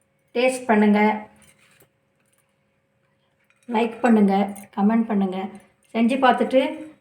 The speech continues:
எவ்வளோ அழகான, எவ்வளோ டேஸ்டான பாயசம்னு சொல்லிட்டு உங்களுக்கும் கண்டிப்பா தெரியும். சாப்பிட்டுட்டு லைக் பண்ணுங்க, ஷேர் பண்ணுங்க. சப்ஸ்கிரைப் பண்ணாதவங்க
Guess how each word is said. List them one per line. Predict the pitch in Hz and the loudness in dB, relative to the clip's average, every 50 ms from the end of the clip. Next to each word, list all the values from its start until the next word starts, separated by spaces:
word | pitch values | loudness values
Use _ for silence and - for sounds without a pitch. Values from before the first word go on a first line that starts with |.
| _ _ _ _ 240 233 | _ _ _ _ -6 -4
எவ்வளோ | 208 208 254 262 240 | 0 4 4 6 6
அழகான, | 233 240 240 233 240 233 226 247 262 277 262 254 247 | 6 4 4 2 2 2 2 2 2 0 0 -2 -2
எவ்வளோ | 220 214 240 240 233 240 | -2 0 0 -2 0 -2
டேஸ்டான | 233 226 - - 240 220 220 208 220 | -2 -2 -2 -2 -2 -2 -2 -2 -2
பாயசம்னு | 208 208 202 214 226 220 214 - | -2 -2 -2 -2 -2 -4 -2 -2
சொல்லிட்டு | 214 202 196 202 254 269 262 | -4 -4 -2 -2 -2 -2 -2
உங்களுக்கும் | 226 202 202 202 196 233 220 - | 0 -2 0 0 0 -2 -2 -2
கண்டிப்பா | 208 190 208 202 214 220 214 214 | -2 -4 -2 -2 -4 -4 -4 -4
தெரியும். | 190 196 196 214 262 339 - - - - _ _ _ _ _ _ _ _ _ _ _ _ _ _ _ | -4 -2 -2 -2 -2 -4 -8 -12 -16 -20 _ _ _ _ _ _ _ _ _ _ _ _ _ _ _
சாப்பிட்டுட்டு | 226 233 247 214 240 214 - 285 349 - - - - _ _ _ _ _ _ _ _ _ _ _ _ _ _ - _ _ _ _ - - - - 233 | -2 -2 -2 -2 -2 -6 -6 -8 -10 -10 -12 -18 -20 _ _ _ _ _ _ _ _ _ _ _ _ _ _ -20 _ _ _ _ -20 -20 -12 -4 -2
லைக் | 214 233 226 - | -2 -2 -2 -2
பண்ணுங்க, | - 226 220 220 247 262 - | 0 0 2 2 0 -2 0
ஷேர் | - 214 214 208 - | 0 0 0 2 2
பண்ணுங்க. | 214 208 202 208 208 - - - - - - - - - - - _ - | 2 4 4 4 2 0 -4 -8 -8 -10 -14 -16 -18 -18 -20 -20 _ -2
சப்ஸ்கிரைப் | 196 196 - - - - 269 254 - - | -2 -2 -2 -6 -2 0 0 0 2 0
பண்ணாதவங்க | 220 208 208 208 214 220 | 2 4 4 4 2 0